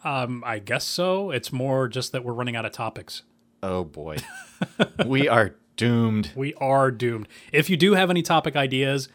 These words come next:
Speaker 1: and there's something specific you'd like to hear us babble about, you can, of course, go to backstage dot link and click on Contact the Show.
Speaker 2: And there are many ways to do that.
Speaker 1: There are.
Speaker 2: By
Speaker 1: There's
Speaker 2: phone, by text, by email.
Speaker 1: email,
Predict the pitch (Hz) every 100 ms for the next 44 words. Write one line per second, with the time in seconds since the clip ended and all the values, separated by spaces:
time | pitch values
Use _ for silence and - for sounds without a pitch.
0 | _ _ 135 131 127 135 120 120 - -
1 | 214 208 185 143 135 123 117 131 120 -
2 | 131 123 120 123 123 113 - _ - 117
3 | 123 113 - 147 - 151 151 135 156 -
4 | - 165 165 - 160 147 180 202 160 143
5 | 180 175 180 170 165 - 143 135 143 135
6 | - 127 120 92 92 _ _ _ _ 127
7 | 104 98 101 101 _ - 107 117 107 98
8 | 101 117 95 85 87 - 135 151 143 135
9 | 143 147 135 117 101 101 98 95 - 98
10 | 95 - - 92 90 87 90 - 202 135
11 | 131 127 123 123 120